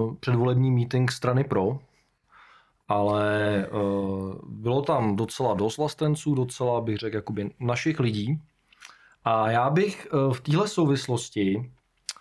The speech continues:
eh, se vás chtěl zeptat, co si myslíte o výrocích prvního mes-, místopředsedy strany Pro, eh,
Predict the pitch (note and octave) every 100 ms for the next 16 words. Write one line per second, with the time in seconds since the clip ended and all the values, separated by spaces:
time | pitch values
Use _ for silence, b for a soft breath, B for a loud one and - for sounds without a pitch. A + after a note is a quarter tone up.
0 | b b b _ - A#2 - C3+ C3+ F#3
1 | D#3+ D#3 G#2 F#2+ - - C3+ A3 G#3+ F#3+
2 | D#3 B2+ C#3 C#3 D3 D3+ - F3+ F3+ -
3 | C#3+ E3 F#3 E3+ E3 E3 C3+ D#3 D#3 C#3
4 | C#3 C#3+ - C3+ C3+ D#3 B2 F#2+ F2 C#3
5 | _ _ - _ _ -